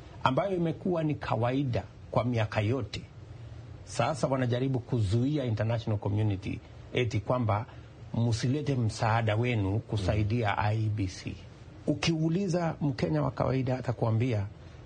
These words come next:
Speaker 1: kuna tetezi inayoendeshwa na watu kwamba eti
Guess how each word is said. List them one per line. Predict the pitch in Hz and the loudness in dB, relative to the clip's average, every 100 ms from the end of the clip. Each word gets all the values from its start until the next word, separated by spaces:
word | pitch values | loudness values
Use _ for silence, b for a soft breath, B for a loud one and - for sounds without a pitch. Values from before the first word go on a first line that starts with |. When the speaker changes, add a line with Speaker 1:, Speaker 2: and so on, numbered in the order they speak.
| - - | -16 -6
Speaker 1:
kuna | - 139 135 | 0 2 2
tetezi | - 131 - 165 139 107 92 - - - - - | 0 0 0 0 0 0 -4 -6 -16 -18 -14 -2
inayoendeshwa | 131 143 156 151 135 127 147 117 117 87 - - - - - | 0 2 2 2 2 2 2 2 0 0 -6 -16 -18 -16 -8
na | - 113 | 0 2
watu | 120 135 117 | 2 2 0
kwamba | 107 143 123 104 - - - - | 0 0 2 2 0 -6 -16 -4
eti | - 175 - 151 | 0 0 0 -2